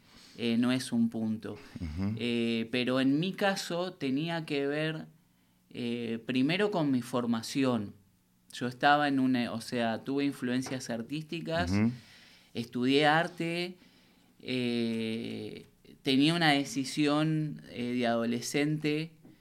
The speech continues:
Speaker 1: eh, de ser artista, entonces hacía, estaba más vinculado al teatro, a la performance, hacía títeres,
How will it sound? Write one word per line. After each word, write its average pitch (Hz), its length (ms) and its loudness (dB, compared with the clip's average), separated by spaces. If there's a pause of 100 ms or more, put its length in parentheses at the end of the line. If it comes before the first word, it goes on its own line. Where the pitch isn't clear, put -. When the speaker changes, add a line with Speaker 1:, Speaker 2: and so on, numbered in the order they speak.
(400)
Speaker 1:
eh, 113 260 -2
de 110 140 -4
ser 135 280 -2
artista, 151 680 0
entonces 127 640 -4
hacía, 139 580 0 (320)
estaba 135 320 4
más 135 200 2
vinculado 120 520 2
al 110 120 0
teatro, 127 460 0
a 117 60 2
la 107 180 -2
performance, 120 840 -2
hacía 113 400 -4
títeres, 120 760 -2